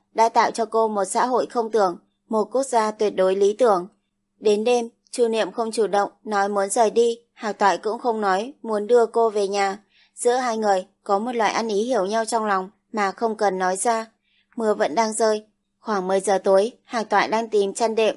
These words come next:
trong tủ quần áo. Anh chuẩn bị trải ra đất cạnh giường để nghỉ ngơi. Chu Niệm đã nằm trên giường anh, đắp chăn kín mít. Lúc này ngoài sân truyền tới tiếng phá cửa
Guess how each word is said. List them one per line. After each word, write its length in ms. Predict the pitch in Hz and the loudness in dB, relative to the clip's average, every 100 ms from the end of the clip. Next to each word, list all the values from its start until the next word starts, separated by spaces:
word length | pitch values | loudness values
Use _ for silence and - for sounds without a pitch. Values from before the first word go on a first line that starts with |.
| _ | _
trong 200 | 240 226 | -6 0
tủ 160 | 220 175 | 0 2
quần 200 | 196 190 | 0 2
áo. 260 | 180 202 - _ - | 0 0 -4 _ -2
Anh 180 | 220 | -2
chuẩn 200 | 214 196 | 0 -2
bị 160 | 185 175 | -2 -2
trải 180 | 220 180 | 0 -2
ra 160 | 190 208 | 0 0
đất 220 | 233 277 _ _ | 0 -2 _ _
cạnh 220 | 220 185 | -4 -2
giường 260 | 214 190 185 | 0 -2 0
để 120 | 185 | -2
nghỉ 180 | 185 175 | -2 0
ngơi. 360 | 214 214 214 _ _ _ | 0 0 -2 _ _ _
Chu 140 | - 226 | -4 -2
Niệm 240 | 214 196 | -2 -2
đã 120 | 220 | -2
nằm 240 | 240 208 - | -2 -4 -2
trên 200 | 226 214 | -2 0
giường 200 | 202 180 | -2 -2
anh, 240 | 214 214 - _ | -4 -6 -14 _
đắp 160 | 233 247 | -4 -2
chăn 240 | 247 214 | -2 -4
kín 260 | 196 202 202 | 0 -2 0
mít. 180 | 254 285 _ _ _ _ _ | -2 -2 _ _ _ _ _
Lúc 160 | 254 247 | -4 -2
này 180 | 214 | -2
ngoài 180 | 190 190 | 0 -2
sân 260 | 185 226 220 - - | 2 0 0 -10 -2
truyền 240 | 220 190 | 0 2
tới 140 | 190 | 0
tiếng 220 | 190 196 190 | 0 -2 0
phá 180 | 202 | -2
cửa 320 | 202 240 185 | 0 2 2